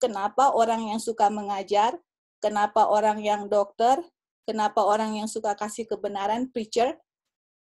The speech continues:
act this in their example by their teaching, you know?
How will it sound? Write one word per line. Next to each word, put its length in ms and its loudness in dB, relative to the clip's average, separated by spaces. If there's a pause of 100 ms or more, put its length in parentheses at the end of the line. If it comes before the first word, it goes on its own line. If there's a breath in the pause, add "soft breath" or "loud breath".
(220)
act 320 4
this 360 0 (440)
in 160 -2
their 240 4
example 880 -2 (320)
by 240 2
their 240 4 (160)
teaching, 320 -4 (800)
you 160 -2
know? 240 0